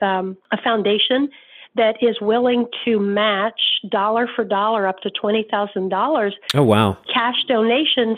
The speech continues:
Speaker 1: as long as it's a new donor to Genesis. So if your listeners have never given a dollar or five dollars or ten thousand dollars, I mean, ten dollars to,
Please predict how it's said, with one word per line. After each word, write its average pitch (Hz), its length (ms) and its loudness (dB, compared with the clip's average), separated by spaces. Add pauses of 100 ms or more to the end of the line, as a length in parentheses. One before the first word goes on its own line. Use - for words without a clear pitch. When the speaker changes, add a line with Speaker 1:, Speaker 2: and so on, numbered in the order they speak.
(120)
Speaker 1:
as 226 160 0
long 233 300 2
as 247 100 -2
it's 247 160 -4
a 226 160 0
new 226 280 2
donor 220 420 0
to 233 140 -6
Genesis. 214 640 -4 (420)
So 247 120 4
if 220 140 0
your 285 140 4
listeners 294 640 0
have 214 140 -4
never 220 340 2
given 220 600 0 (580)
a 226 40 -4
dollar 220 340 2
or 208 100 2
five 214 200 0
dollars 208 320 0
or 202 80 -2
ten 220 240 0
thousand 196 340 -2
dollars, 202 460 0
I 240 80 2
mean, 208 280 0
ten 240 200 0
dollars 220 320 2 (480)
to, 240 340 6